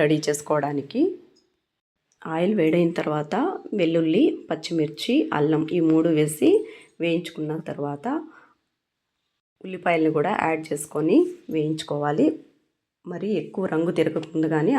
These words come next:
అందులో సాసులు అనేది యాడ్ చేస్తున్నాను చూడండి. సోయా సాసు, టమాటా సాసు, రెడ్ చిల్లీ సాసు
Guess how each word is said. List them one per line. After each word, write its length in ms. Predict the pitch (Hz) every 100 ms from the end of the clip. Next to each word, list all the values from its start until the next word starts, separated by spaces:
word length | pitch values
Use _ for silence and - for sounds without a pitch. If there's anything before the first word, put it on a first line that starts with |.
| 151
అందులో 300 | 160 165 330 370 - -
సాసులు 340 | 127 156 165
అనేది 220 | 151 151 170
యాడ్ 140 | 147 147
చేస్తున్నాను 460 | 139 135 139 143 147
చూడండి. 360 | 127 139 147 339 - _ _ _ - -
సోయా 320 | - 185 196 196
సాసు, 360 | 170 160 247 330 427 - - _ -
టమాటా 360 | 175 175 180 170
సాసు, 340 | 143 147 - 240 403 415 - _ -
రెడ్ 160 | 165 160
చిల్లీ 280 | 185 170 156 156 - -
సాసు 400 | 147 151 -